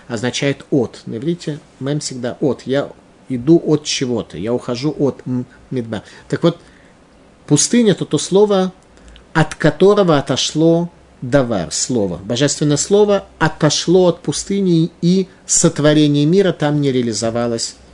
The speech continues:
в той мере, как это реализовалось в оазисе. Поэтому для того, чтобы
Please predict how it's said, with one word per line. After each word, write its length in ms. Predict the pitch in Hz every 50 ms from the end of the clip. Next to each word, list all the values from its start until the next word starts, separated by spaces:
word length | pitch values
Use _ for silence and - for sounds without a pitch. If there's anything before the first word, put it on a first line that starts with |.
| - _ _ _ - - _ _ - - - - - - _ - _ _ _ - - - - - _ - _ _ _ _ _ _ _ _ _ _ _ _ _ - _ -
в 140 | - - -
той 180 | - 160 156 147
мере, 300 | 156 175 202 208 190 -
как 240 | - 127 123 -
это 160 | 135 - - 127
реализовалось 800 | 127 123 120 120 110 107 123 120 131 139 147 147 143 - - -
в 380 | 147 139 131 127 135 143 139 -
оазисе. 720 | - 151 147 139 127 113 104 98 98 92 - - - 95 -
Поэтому 540 | - 113 120 139 143 - 170 160 147 147 139
для 160 | 131 127 120
того, 260 | - 135 123 127 131
чтобы 600 | 123 - - - 123 110 113 123 120 117 117 123